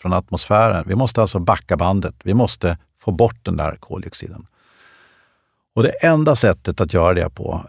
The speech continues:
effektivt, det är med Bioenergy Carbon Capture and Storage, bex.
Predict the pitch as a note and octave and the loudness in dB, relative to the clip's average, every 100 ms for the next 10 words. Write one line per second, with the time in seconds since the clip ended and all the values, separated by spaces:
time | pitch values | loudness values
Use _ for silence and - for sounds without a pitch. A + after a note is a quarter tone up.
0 | - - - - A2+ G#2 - - F2+ - | -10 -8 -8 -12 -12 -12 -14 -6 -4 -2
1 | - - E2 - - - _ - F2 F2 | -4 -6 -8 -10 -14 -20 _ -10 0 2
2 | F#2+ F#2+ - E2+ E2+ E2+ F2+ - E2 E2 | 4 2 -2 -4 -4 -4 -8 -6 -6 -4
3 | F2 - - - - B2 D3 E3+ F3 A#2 | -8 -12 -18 -16 -10 -6 -4 -2 -2 -4
4 | - - - E2+ C3+ A#2 - - - | -6 -10 -10 -2 0 0 -2 -2 -2